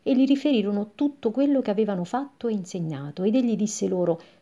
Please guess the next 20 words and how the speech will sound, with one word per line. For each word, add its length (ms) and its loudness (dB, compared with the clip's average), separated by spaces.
"Venite 400 6
in 120 2
disparte, 800 -8
in 160 6
un 140 6
luogo 260 -2
solitario, 720 -4
e 80 0
riposatevi 600 -2
un 200 -4
po'." 220 -8
Era 220 2
infatti 680 -4
molta 460 4
la 80 -2
folla 600 -4
che 100 -2
andava 500 0
e 80 2
veniva 540 0